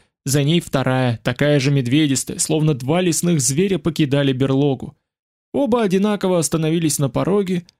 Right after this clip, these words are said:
одинаково прикрыли глаза от яркого солнца. Громыхало заметил Фарамунда первым, радостно заорал: "А, хозяин, у нас гости!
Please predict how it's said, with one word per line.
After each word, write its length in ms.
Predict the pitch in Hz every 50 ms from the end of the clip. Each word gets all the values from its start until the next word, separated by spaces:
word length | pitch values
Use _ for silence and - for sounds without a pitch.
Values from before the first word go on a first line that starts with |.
| _ _ _
одинаково 720 | 180 190 170 156 156 139 139 151 180 180 - 175 165 165
прикрыли 480 | 160 - - - - 151 160 156 151 143
глаза 400 | 131 143 139 135 123 139 143 135
от 80 | 127
яркого 400 | - 135 135 131 - - 135 127
солнца. 560 | 127 - - 151 139 131 123 - - - - - _ _ _ _ _ _ _ _ _ _ _ _ _ _ _ _ _
Громыхало 640 | - 143 147 170 175 175 - - 208 220 220 214 196
заметил 400 | 156 175 170 185 185 175 190 156
Фарамунда 500 | - 160 156 160 160 175 185 175 156 156
первым, 400 | - - 196 170 139 117 - 120 - - _ _ _ _ _ _
радостно 460 | - 156 156 139 131 131 - 156 143
заорал: 480 | 127 135 156 165 170 160 131 - 143 - _ _ _ _ _ _ _ _ _ _
"А, 500 | - 139 139 165 220 247 233 214 160 120
хозяин, 640 | - - 131 113 147 208 262 269 233 175 127 120 127 - _ _ _ _ _ _
у 80 | - 135
нас 240 | 160 226 277 269 254
гости! 540 | 226 294 285 220 147 - - - - -